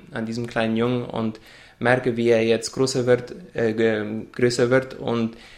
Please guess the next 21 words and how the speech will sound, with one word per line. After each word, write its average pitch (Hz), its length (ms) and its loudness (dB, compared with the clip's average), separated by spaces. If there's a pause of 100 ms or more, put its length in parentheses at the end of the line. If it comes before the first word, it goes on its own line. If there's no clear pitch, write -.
(140)
wie 120 320 -2
er 113 120 4
sich 117 440 -2
jetzt 110 280 -2
gesund 120 360 0 (100)
entwickeln 113 460 -2
kann. 107 180 -6
Ich 113 100 -4
weiß, 117 200 0
dass 113 160 -6
da 113 100 -4
viele 120 300 -2
andere 120 320 0
Personen 117 580 -2
da 110 100 -2
mitgeholfen 117 680 -2
haben 113 240 -2
und 113 200 -6
das 113 200 -4
ist, - 240 -8 (580)
ähm, 117 560 0